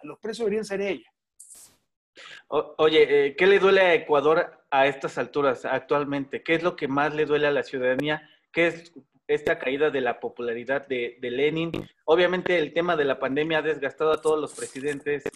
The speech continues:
Speaker 2: Rafael, pero unos más que otros por la mala gestión, por, por la, el ocultamiento de cifras.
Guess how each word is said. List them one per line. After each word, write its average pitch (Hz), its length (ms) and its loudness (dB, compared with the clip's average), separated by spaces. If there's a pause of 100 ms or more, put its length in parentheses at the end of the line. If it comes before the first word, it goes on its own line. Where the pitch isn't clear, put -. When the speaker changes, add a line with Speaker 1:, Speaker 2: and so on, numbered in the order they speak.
(340)
Speaker 2:
Rafael, 147 560 0
pero 139 440 0 (200)
unos 165 280 0
más 160 180 0
que 156 160 2
otros 160 380 -2 (320)
por 139 180 0
la 139 120 2
mala 170 280 2
gestión, 165 480 0
por, 151 240 -4 (180)
por 127 140 -8
la, 131 440 0
el 127 160 -10
ocultamiento 143 640 -4
de 135 80 -2
cifras. 170 500 -6